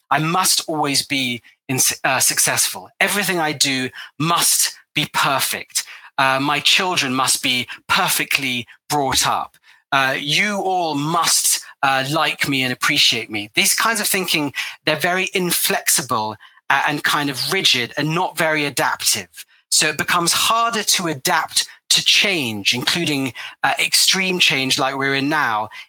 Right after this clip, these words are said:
if your thinking is rigid and inflexible. The more your thinking is flexible and open, the easier you can adapt to, um,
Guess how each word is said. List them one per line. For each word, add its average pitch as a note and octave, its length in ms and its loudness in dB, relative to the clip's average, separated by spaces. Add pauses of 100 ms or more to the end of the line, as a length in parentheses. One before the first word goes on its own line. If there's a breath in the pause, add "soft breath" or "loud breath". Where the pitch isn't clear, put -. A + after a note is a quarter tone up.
if G#3+ 260 0
your F#3+ 120 0
thinking D3 520 -2
is B2+ 360 -2
rigid D3 440 0 (240 soft breath)
and C#3 160 0
inflexible. C3+ 840 -2 (320 soft breath)
The D3+ 80 -2
more G#3 260 0
your B3 160 0
thinking A3 440 0
is E3+ 100 0
flexible E3+ 640 0
and D3 220 -2
open, A#2 500 -4 (240 soft breath)
the - 180 -4
easier F#3 280 0
you D#3+ 220 -2
can D3 160 -2
adapt C3+ 640 0 (180 loud breath)
to, C3 400 2
um, A#2+ 400 -2